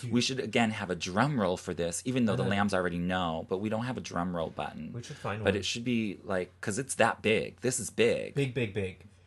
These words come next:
Speaker 1: And we also, we got rumors about this for a while, like, a little while. I was hearing about it. I didn't think it was gonna happen this
Speaker 2: Yeah.
Speaker 1: quick.
Speaker 2: No. Mm-mm.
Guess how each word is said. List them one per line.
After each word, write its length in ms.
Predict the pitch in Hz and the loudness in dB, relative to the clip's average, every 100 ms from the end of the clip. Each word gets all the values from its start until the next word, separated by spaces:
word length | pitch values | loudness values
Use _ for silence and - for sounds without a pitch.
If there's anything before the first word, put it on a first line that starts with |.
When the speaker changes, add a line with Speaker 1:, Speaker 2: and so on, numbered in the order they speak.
| - _ | -20 _
Speaker 1:
And 180 | 151 143 | 4 4
we 140 | 147 | 4
also, 340 | 185 185 165 139 | 0 0 0 0
we 80 | 135 | -2
got 260 | 160 131 135 | 0 -2 -2
rumors 300 | 143 143 113 | -2 -2 -4
about 220 | 101 95 | -6 -6
this 100 | 98 | -8
for 120 | - | -6
a 40 | 92 | -6
while, 220 | 95 - | -6 -8
like, 140 | 98 | -8
a 60 | 101 | -6
little 260 | 104 117 107 | -6 -4 -2
while. 380 | 110 110 110 107 | 0 0 0 -2
I 20 | 98 | -4
was 140 | 95 | -6
hearing 280 | 113 113 120 | 0 0 0
about 260 | 117 123 | -2 -2
it. 60 | 139 | -2
I 60 | - | -2
didn't 140 | 139 | -4
think 100 | 123 | -2
it 40 | |
was 60 | 104 | -4
gonna 140 | 101 | -4
happen 360 | 101 101 98 90 - - | -6 -6 -8 -10 -16 -8
this 120 | 110 | 0
Speaker 2:
Yeah. 120 | 101 | 0
Speaker 1:
quick. 300 | 80 110 - | 2 -2 0
Speaker 2:
No. 380 | 101 110 104 78 101 | 2 4 4 0 -2
Mm-mm. 480 | 104 110 104 78 | -2 0 0 0